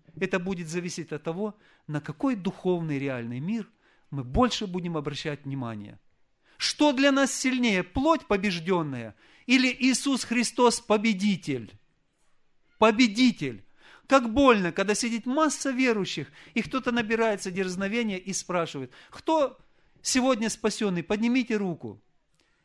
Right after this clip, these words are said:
И так робко поднимаются руки, и в таком, знаете, а кто-то, ну, скажут: «Не спасенный, ладно, подниму и я». А на самом деле, ведь это истина.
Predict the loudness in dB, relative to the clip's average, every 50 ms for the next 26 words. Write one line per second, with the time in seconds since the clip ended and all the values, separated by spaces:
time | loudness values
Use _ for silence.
0 | _ -2 -2 -2 -2 -2 -6 -6 0 0 0 0 0 -2 0 2 4 6 4 4
1 | 2 -2 -8 -6 -6 -6 -4 -4 -4 -2 -2 -2 0 0 0 0 -2 -4 -6 -8
2 | -8 -6 -4 -4 -4 -4 -6 -8 -10 -12 -12 -14 _ _ _ _ _ _ -4 -4
3 | -2 0 -2 0 2 2 2 2 0 0 -2 0 0 0 -2 -4 -6 -8 -8 -10
4 | -16 -20 -18 -8 -4 -4 -4 -2 -2 -4 -2 -2 -2 -2 -2 -2 -4 -6 -8 -10
5 | -8 -6 -6 -6 -8 -8 -12 -10 -10 -10 -10 -10 -14 -14 -14 -12 -10 -10 -8 -8
6 | -6 -6 -4 -6 -6 -6 -8 -8 -6 -6 -6 -6 -6 -6 -6 -4 -4 -4 -4 -4
7 | -6 -6 -8 -12 _ _ _ _ _ _ _ -20 _ _ _ _ _ _ _ _
8 | _ _ _ -8 -6 -6 -4 -4 -4 -4 -4 -4 -4 -4 -6 -6 -6 -6 -6 -6
9 | -8 -10 -14 -18 -20 -20 -20 _ _ _ _ -12 -10 -10 -10 -8 -8 -8 -8 -8
10 | -8 -12 -12 -12 -10 -10 -8 -10 -10 -14 -14 -14 -14 -14 -14 -14 -18 -20